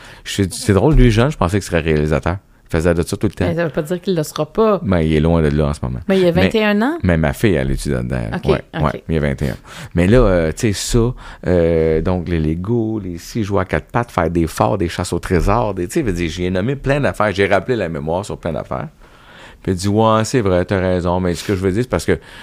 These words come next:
Speaker 1: lui, il trou-, il trouvait que finalement, j'avais pas joué assez au hockey avec lui dans la rue, mettons.
Speaker 2: Ah, c'était spécifique, là.
Speaker 1: C'était là, c'était très spécifique. Tu sais, mais c'est une réponse que je demandais à un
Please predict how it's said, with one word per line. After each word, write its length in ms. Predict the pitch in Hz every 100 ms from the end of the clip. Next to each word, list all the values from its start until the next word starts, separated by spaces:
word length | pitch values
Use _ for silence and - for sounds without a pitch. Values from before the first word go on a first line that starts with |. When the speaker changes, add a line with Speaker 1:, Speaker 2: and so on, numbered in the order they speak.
| - - -
Speaker 1:
lui, 280 | 92 123
il 100 | 113
trou-, 320 | 92 101 104 98
il 80 |
trouvait 400 | 90 - 101 104
que 160 | 120 104
finalement, 500 | - 101 90 90 107
j'avais 200 | 101 87
pas 160 | 78 110
joué 200 | 120 110
assez 220 | 90 135
au 160 | 113 90
hockey 240 | 82 - 110
avec 220 | 87 -
lui 100 | 98
dans 100 | 87
la 80 | 76
rue, 260 | 71 - - _
mettons. 320 | - 67 65 60
Speaker 2:
Ah, 100 | 233
c'était 160 | 220 175
spécifique, 600 | 160 180 - - 208 -
là. 60 | -
Speaker 1:
C'était 140 | 87
là, 100 | 90
c'était 160 | 85 80
très 180 | - 80
spécifique. 540 | - 71 - - 67
Tu 60 | -
sais, 80 |
mais 200 | 113 95 - - - -
c'est 100 | -
une 80 | 123
réponse 540 | 143 139 143 180 165
que 120 | - 107
je 120 | 98
demandais 500 | 101 101 92 95 131
à 60 |
un 200 | 101 90